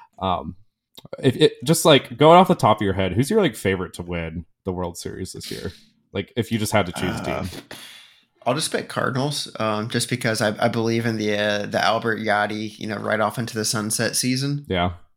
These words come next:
Speaker 2: You know, Albert's, I, I've been having kind of a career resurgence almost since coming back. You know, he hit number seven oh two either today or yesterday.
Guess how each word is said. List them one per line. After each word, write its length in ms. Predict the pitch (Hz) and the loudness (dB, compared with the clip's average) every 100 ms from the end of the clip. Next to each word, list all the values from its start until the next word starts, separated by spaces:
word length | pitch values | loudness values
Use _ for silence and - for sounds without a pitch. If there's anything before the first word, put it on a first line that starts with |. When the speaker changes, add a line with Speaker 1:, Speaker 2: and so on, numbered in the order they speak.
| _ - | _ -10
Speaker 2:
You 100 | 104 | -8
know, 100 | 98 | -4
Albert's, 400 | 107 110 104 - - | -2 -2 -4 -6 -2
I, 220 | 104 110 - | -2 -2 -2
I've 160 | 120 | 0
been 100 | 127 | 0
having 240 | 123 120 120 | 0 0 0
kind 140 | 120 | 0
of 60 | 110 | -2
a 40 | |
career 340 | 104 117 113 | -4 -4 -2
resurgence 540 | 113 110 - 107 120 117 | 0 -2 -2 -2 -2 -2
almost 320 | 113 113 117 | 0 0 -2
since 140 | 110 | -2
coming 320 | - 113 110 107 | -2 -2 -4 -2
back. 360 | 107 110 113 | 0 0 -2
You 80 | 107 | -4
know, 60 | 104 | -4
he 80 | |
hit 260 | 113 104 - | -4 -4 -4
number 240 | 117 110 110 | -4 -2 -2
seven 300 | - 110 110 | 0 0 -2
oh 100 | 104 | -4
two 560 | 104 113 107 107 107 _ _ _ _ | -4 -4 -4 -4 -6 _ _ _ _
either 140 | 110 | -8
today 400 | 107 - 107 104 | -6 -4 -2 0
or 60 | 107 | 0
yesterday. 800 | 101 98 104 107 104 104 104 107 | 0 0 -2 -2 0 0 0 -4